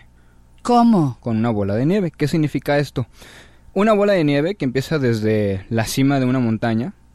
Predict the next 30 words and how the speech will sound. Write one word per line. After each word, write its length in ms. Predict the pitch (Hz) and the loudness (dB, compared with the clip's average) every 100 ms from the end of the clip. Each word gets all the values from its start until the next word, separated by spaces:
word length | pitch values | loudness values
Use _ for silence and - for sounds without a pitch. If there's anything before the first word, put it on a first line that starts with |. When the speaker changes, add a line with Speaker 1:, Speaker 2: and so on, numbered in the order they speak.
| _ | _
Speaker 2:
y 100 | 127 | -6
empieza 280 | 117 120 143 | -4 -4 -4
a 20 | |
rodar, 320 | 143 131 139 - - - _ _ - | -2 -2 -4 -8 -20 -20 _ _ -12
¿ok? 120 | 120 | -6
Es 160 | 135 - | -6 -2
una 120 | 143 | 0
bola 200 | 135 135 | 2 2
de 20 | |
nieve 160 | 127 131 | 0 0
que 80 | 127 | 0
eventualmente 460 | 117 123 120 123 | 0 0 -2 -2
se 60 | 139 | -4
empieza 200 | 113 117 | -4 -6
a 40 | |
hacer 160 | 110 104 | -6 -4
más 200 | 107 117 | -2 0
grande. 300 | 127 139 131 | 0 0 0
Speaker 1:
Una 160 | 175 190 | 0 0
avalancha. 520 | 202 202 240 208 147 | 2 0 0 -4 -6
Speaker 2:
Exactamente. 920 | 117 107 113 113 135 143 151 147 131 _ - | -6 -6 -6 -4 -2 0 -2 -4 -8 _ -2
Para 220 | 147 147 | 0 2
liquidar 460 | 151 151 151 160 180 | 0 0 0 0 2
deudas, 420 | 180 180 214 - - | 0 0 -4 -6 -2
empieza 580 | 147 - 175 175 220 - - | -2 0 -2 -2 -6 -8 -6
por 140 | 147 139 | -2 0
las 120 | 135 | 0
deudas 360 | 151 160 - | 0 -2 -4
más 140 | 151 139 | -6 -4
chiquititas 640 | 151 143 139 143 127 - | -6 -8 -8 -10 -10 -16